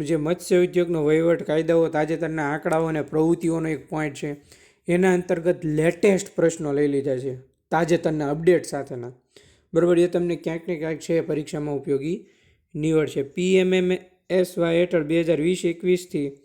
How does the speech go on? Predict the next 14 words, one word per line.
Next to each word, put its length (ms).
બે 180
હજાર 180
ચોવીસ 400
પચીસ 320
દરમિયાન 360
ગુજરાત 360
માટે 260
સંમતિ 480
થયેલો 320
પ્રોજેક્ટનો 760
કુલ 300
ખર્ચ 340
કેટલો 360
છે? 120